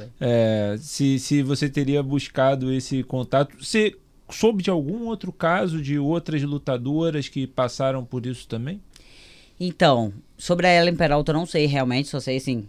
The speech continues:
Speaker 2: que ela pesou lá com, com o negócio no peito e de fato ela tem entrado com a blusa. É, eu conheço a Tatiana Soares, lá do U F C. Ela teve, eu acho que, se eu não me engano, acho que é de tireoide, se eu não me engano, não tenho certeza.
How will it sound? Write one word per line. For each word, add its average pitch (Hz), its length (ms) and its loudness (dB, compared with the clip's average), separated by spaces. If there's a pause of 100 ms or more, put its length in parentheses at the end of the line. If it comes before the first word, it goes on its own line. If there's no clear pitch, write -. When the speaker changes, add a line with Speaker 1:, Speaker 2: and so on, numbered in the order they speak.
(160)
Speaker 2:
que - 80 -4
ela 120 100 2
pesou 120 380 -2
lá 117 260 2
com, 117 460 -2 (560)
com 120 100 -8
o 120 40 -2
negócio 117 360 -2
no 120 80 0
peito 175 580 0
e 160 580 -4 (160)
de 127 200 -10
fato 135 280 0
ela 127 160 0
tem 143 140 -4
entrado 131 360 -4
com 131 100 -6
a 127 60 -2
blusa. 147 480 -6 (500)
É, 131 760 4
eu 143 80 2
conheço 160 800 0
a 139 80 2
Tatiana 151 400 -2
Soares, 143 680 -4 (340)
lá 120 120 -8
do 120 80 -4
U - 20 -4
F 117 120 -8
C. 117 360 -8 (180)
Ela 117 280 -10
teve, 117 280 -8
eu 113 80 -6
acho 113 140 -8
que, - 80 -20
se - 80 -12
eu - 20 -6
não 120 60 -6
me 120 80 -6
engano, 117 280 -6
acho 117 120 -12
que 123 60 -10
é 117 40 -8
de 113 120 -10
tireoide, 127 840 -4 (460)
se - 100 -16
eu 110 60 -10
não 110 100 -8
me 123 100 -8
engano, 113 300 -8
não 113 140 -8
tenho 120 140 -12
certeza. 127 540 -6